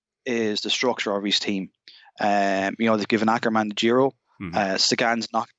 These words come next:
Speaker 1: definitely always gonna get the Tour. So he's gonna be third choice in going to the Vuelta. If he goes to the Vuelta and he wins four stages, he's won stages in Vuelta and a Giro. Uh,
Speaker 2: He needs
Speaker 1: does it,
Speaker 2: to go
Speaker 1: does
Speaker 2: to a Tour.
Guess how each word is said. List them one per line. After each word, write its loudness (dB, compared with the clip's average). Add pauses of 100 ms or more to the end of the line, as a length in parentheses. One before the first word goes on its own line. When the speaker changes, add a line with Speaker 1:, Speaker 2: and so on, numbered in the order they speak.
Speaker 1:
definitely -4
always -2
gonna -4
get -4
the -4
Tour. -2 (300)
So 2
he's 0
gonna 2
be 2
third 0
choice 2
in -6
going -2
to -2
the -2
Vuelta. 0 (1400)
If -2
he 4
goes 4
to 2
the 2
Vuelta 2
and -2
he -2
wins -2
four -2
stages, 2
he's -6
won -2
stages 2
in 0
Vuelta 0 (300)
and -4
a -4
Giro. 0 (1600)
Uh, 0 (220)
Speaker 2:
He -6
needs 0
Speaker 1:
does 0
it, -2
Speaker 2:
to -2
go 0
Speaker 1:
does -2
Speaker 2:
to -2
a -4
Tour. -4